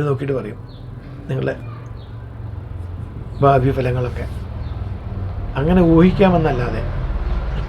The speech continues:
കൃത്യമായിട്ട് ഇതിനെ അറിയാത്തിടത്തോളം കാലം, ഇതിനെക്കുറിച്ച് നമുക്കൊന്നും ചെയ്യാനും സാധ്യമല്ലാത്ത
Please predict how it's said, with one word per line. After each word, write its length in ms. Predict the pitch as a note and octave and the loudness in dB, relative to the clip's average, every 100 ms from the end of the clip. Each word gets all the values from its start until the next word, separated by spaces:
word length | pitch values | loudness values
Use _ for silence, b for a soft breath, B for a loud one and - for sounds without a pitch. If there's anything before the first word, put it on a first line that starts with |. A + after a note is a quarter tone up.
| - - - - - - | -6 -6 -4 -6 -8 -2
കൃത്യമായിട്ട് 460 | D#3+ D3+ G3 G3 G3 | 0 4 6 6 6
ഇതിനെ 160 | F3+ F3 C#3+ | 4 2 2
അറിയാത്തിടത്തോളം 800 | D3 D3+ C#3+ - D#3+ D#3+ D#3 C#3 | 0 0 -2 -2 0 2 2 0
കാലം, 260 | A#2+ C#3 A3 - - - B B B - - | -4 -4 -6 -12 -14 -16 B B B -8 -2
ഇതിനെക്കുറിച്ച് 400 | D#3 D3+ D#3 D3+ | 0 2 0 -2
നമുക്കൊന്നും 380 | D3 D#3 D#3 C#3 | 0 2 2 0
ചെയ്യാനും 360 | C#3 C#3 D#3+ F#3 - | -2 0 -2 -4 -6
സാധ്യമല്ലാത്ത 540 | B2+ B2 C3 B2+ B2 | -6 -4 -4 -6 -8